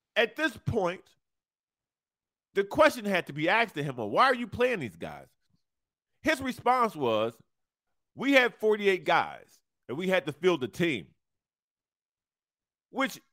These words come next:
that's a terrible answer, 'cause so did the New York Giants. And they started three guys on their normal starting rotation out of twenty-two, 'cause the game was meaningless to them. So this gets me into a corner with him,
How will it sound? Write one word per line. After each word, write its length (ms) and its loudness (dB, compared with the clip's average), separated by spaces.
that's 200 4
a 60 -2
terrible 460 2
answer, 480 -6
'cause 160 -4
so 160 0
did 120 -4
the 100 -2
New 100 -2
York 260 0
Giants. 520 0
And 100 2
they 120 4
started 360 0
three 220 -2
guys 400 2
on 80 -8
their 100 -6
normal 320 -2
starting 300 0
rotation 420 -2
out 100 2
of 120 0
twenty-two, 760 0
'cause 160 6
the 120 0
game 260 6
was 140 0
meaningless 460 0
to 120 -4
them. 180 -4
So 320 0
this 280 0
gets 240 -2
me 140 -10
into 300 -4
a 80 -2
corner 340 -4
with 160 -10
him, 180 -20